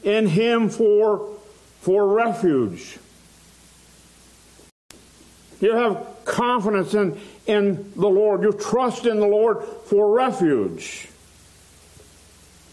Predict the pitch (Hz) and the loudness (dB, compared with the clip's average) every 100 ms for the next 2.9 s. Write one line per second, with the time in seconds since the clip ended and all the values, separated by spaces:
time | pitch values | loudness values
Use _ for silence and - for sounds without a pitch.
0 | - - - - - 160 - - - - | -20 -20 -20 -20 -20 -20 -20 -20 -20 -20
1 | - - - - 139 262 285 185 170 180 | -20 -20 -20 -4 0 2 2 2 2 0
2 | 139 - 240 262 123 92 - - - | -2 -2 -2 -2 -4 -6 -8 -18 -18